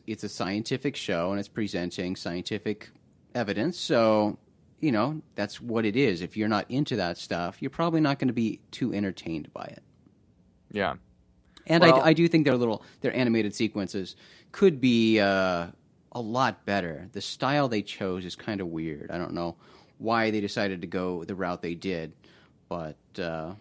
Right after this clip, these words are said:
Speaker 1: yeah, I like it.
Speaker 2: Yeah, 'cause, I mean, like, I saw on one of the trailers, like, uh, like, the little mud dog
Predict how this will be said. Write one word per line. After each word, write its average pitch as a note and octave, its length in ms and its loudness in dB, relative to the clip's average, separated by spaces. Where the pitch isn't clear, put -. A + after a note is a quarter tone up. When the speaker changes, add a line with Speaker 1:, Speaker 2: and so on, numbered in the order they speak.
Speaker 1:
yeah, D#4+ 140 0
I G3 60 -2
like C3+ 200 2
it. - 140 -4
Speaker 2:
Yeah, C#3+ 180 6
'cause, D3+ 160 2
I D#3 40 2
mean, F3 120 4
like, D#3 160 4
I D3+ 60 8
saw G3 300 6
on C3+ 140 6
one A#2 100 6
of A#2 60 2
the G#2+ 80 2
trailers, A2 560 4
like, G2 320 4
uh, G2 440 4
like, G#2 360 2
the G#2+ 120 6
little G#2 800 6
mud G#2 500 6
dog G2+ 540 6